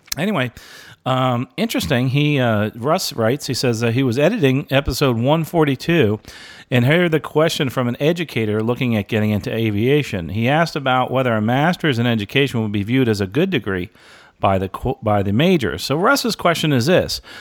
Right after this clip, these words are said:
would that help him stand out as a future candidate for a check airman job? I imagine he would need to be a pilot for the airline for a few years before he could apply, but maybe that would help come to the point, come to that point. Well, yeah,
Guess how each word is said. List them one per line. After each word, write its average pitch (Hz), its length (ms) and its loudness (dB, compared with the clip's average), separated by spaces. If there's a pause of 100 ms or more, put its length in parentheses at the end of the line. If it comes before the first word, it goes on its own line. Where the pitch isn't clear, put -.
(220)
would 143 320 0
that 220 220 0
help 190 400 -4
him 127 140 0
stand 143 480 0
out 131 160 0
as 104 100 -4
a 101 60 -2
future 156 460 -4
candidate 123 480 -2
for 104 180 -2
a 101 40 0
check 113 280 0
airman 147 320 0
job? 170 360 0 (520)
I 120 40 2
imagine 175 420 2
he 151 140 2
would 135 160 0
need 151 240 -2
to 135 80 -6
be 127 100 0
a 107 80 0
pilot 170 400 0
for 123 60 0
the 120 80 0
airline 123 400 2
for - 180 -4
a 104 40 -2
few 113 180 -4
years 101 200 0
before 104 280 -4
he 90 60 -6
could 95 100 -4
apply, 107 500 0 (380)
but 107 200 -2
maybe 143 300 4
that 127 180 0
would 110 200 0 (140)
help 104 260 -2 (200)
come 90 440 -2
to - 100 -10
the 98 80 -6
point, 143 320 0 (320)
come 131 180 4
to 113 80 2
that 95 180 0
point. 120 260 -4
Well, 185 160 0
yeah, 220 200 0